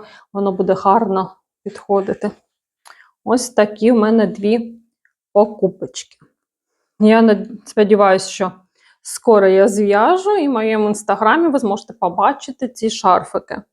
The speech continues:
А потім, звичайно, на Ютубі я також викладу, і як їх в'язала, і що в мене вийшло, і шорти, відео, я все це покажу.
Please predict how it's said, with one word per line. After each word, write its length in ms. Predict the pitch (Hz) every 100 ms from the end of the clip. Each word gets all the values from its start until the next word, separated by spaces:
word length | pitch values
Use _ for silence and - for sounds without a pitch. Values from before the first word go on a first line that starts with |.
| _ - - -
А 80 | 202
потім, 300 | 302 339 285
звичайно, 400 | 196 233 262 208
на 80 |
Ютубі 380 | 196 190 208 214
я 60 | 185
також 380 | 220 226 - 185
викладу, 560 | 196 196 185 180 185 _ _ _ _
і 260 | 262 311 277 -
як 340 | 220 226 - 202
їх 200 | - 190
в'язала, 760 | - 247 359 403 392 381 349
і 480 | - 226 294 320 339 -
що 220 | - 220
в 20 |
мене 260 | 190 185 185
вийшло, 440 | 254 339 - 262
і 60 | 202
шорти, 440 | - 294 - 190
відео, 300 | 202 240 240
я 80 | -
все 240 | - 269
це 160 | 285 277
покажу. 600 | - 254 - 196 -